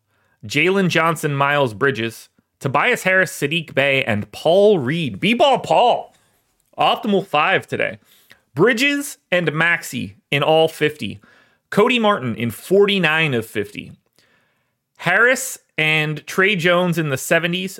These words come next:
Mathurin in the sixties. And then Bojan and Jaden Ivey both in the fifties.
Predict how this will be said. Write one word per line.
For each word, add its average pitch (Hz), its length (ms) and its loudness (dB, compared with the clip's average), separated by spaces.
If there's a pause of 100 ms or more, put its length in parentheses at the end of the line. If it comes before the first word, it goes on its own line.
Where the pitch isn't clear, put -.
(140)
Mathurin 120 920 -2
in 113 160 0
the 110 80 0
sixties. 110 680 -6 (400)
And 127 140 0
then 131 180 0
Bojan 160 460 2
and 127 120 -2
Jaden 139 320 2
Ivey 127 340 0
both 127 320 0
in 120 160 -4
the 101 120 -4
fifties. - 720 -8